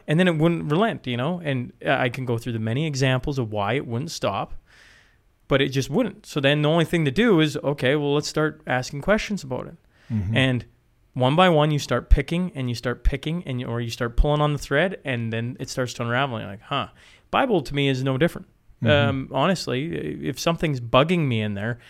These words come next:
Speaker 1: instead of just closing it up and being like, "Well, I guess it'll just bug me for the rest of the time." You know, you start, "Well, why is that bugging you?"
Speaker 2: Mm-hmm.
Speaker 1: You start asking the deeper questions. And usually, you know, it doesn't take that long, and it's like, Oh, Oh.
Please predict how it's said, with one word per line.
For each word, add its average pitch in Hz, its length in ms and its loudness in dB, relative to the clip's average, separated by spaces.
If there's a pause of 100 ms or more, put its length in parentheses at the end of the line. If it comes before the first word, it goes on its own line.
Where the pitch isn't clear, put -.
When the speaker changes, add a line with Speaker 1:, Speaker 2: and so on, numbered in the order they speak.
(140)
Speaker 1:
instead 151 260 0
of 151 60 2
just 139 160 -2
closing 156 360 4
it 151 60 2
up 190 160 0
and 139 120 -6
being 143 160 0
like, 123 200 -4
"Well, 240 280 0 (1400)
I 151 80 -2
guess 202 200 2
it'll 190 120 2
just 175 200 -4
bug 180 180 6
me 170 100 0
for 160 120 -6
the 156 60 0
rest 151 220 0
of - 40 -16
the - 40 -8
time." 170 320 -2
You 190 60 0
know, 147 140 0
you 175 440 -8
start, 160 360 -2 (180)
"Well, 147 100 -6
why 151 200 4
is 143 120 0
that 120 180 -6
bugging 120 240 -10
you?" 113 80 -14 (200)
Speaker 2:
Mm-hmm. 113 180 0
Speaker 1:
You 113 60 4
start 139 220 4
asking 165 340 2
the 135 80 -4
deeper 131 320 -4
questions. 151 580 -2 (500)
And 151 140 4
usually, 151 680 4 (220)
you 165 120 -2
know, 117 140 2
it 113 100 -2
doesn't 180 220 0
take 160 200 -2
that 156 200 0
long, 151 260 2
and 120 80 -2
it's 117 140 -6
like, 117 200 -6 (120)
Oh, 139 440 -2 (800)
Oh. 117 400 0